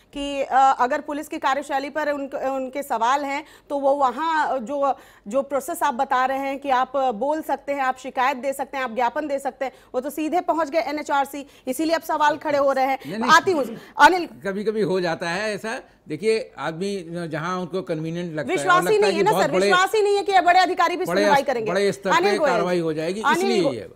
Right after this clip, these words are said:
Speaker 1: चल, अनिल गोयल जी। ज्यादा सवाल तो आपसे है सर, पूरी की पूरी जिम्मेदारी आपकी थी कि किस तरीके से दंगों से निपटना है, पुलिस की कार्यशैली क्या होना चाहिए और किस तरीके से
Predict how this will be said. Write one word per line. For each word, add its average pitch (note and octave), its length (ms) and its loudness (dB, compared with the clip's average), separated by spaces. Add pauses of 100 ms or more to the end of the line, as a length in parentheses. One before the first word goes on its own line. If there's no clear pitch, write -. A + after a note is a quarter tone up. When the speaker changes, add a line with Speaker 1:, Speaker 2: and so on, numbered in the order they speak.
(140)
Speaker 1:
चल, C4+ 120 2
अनिल F4 360 4
गोयल A#3+ 280 0
जी। F3+ 160 -12 (500)
ज्यादा C#4+ 280 6
सवाल F4 240 4
तो E4 100 2
आपसे D4 280 2
है A#3+ 120 -2
सर, G3 360 -8 (920)
पूरी G#4 260 8
की G#4 100 4
पूरी F#4+ 240 2
जिम्मेदारी D#4 540 2
आपकी A3+ 380 2
थी F3+ 280 -12
कि C4+ 80 -8
किस F4+ 240 -6
तरीके E4 320 0
से F4 120 -4
दंगों A3+ 300 0
से A3+ 140 -6
निपटना A3+ 480 -2
है, A#3+ 320 0 (180)
पुलिस D#4+ 240 -2
की F4 120 -6
कार्यशैली C4+ 560 0
क्या A#3+ 140 0
होना A#3 360 -2
चाहिए A#3+ 500 -4
और D4 260 2 (140)
किस E4+ 340 -8
तरीके D4+ 460 -4
से E4 420 -6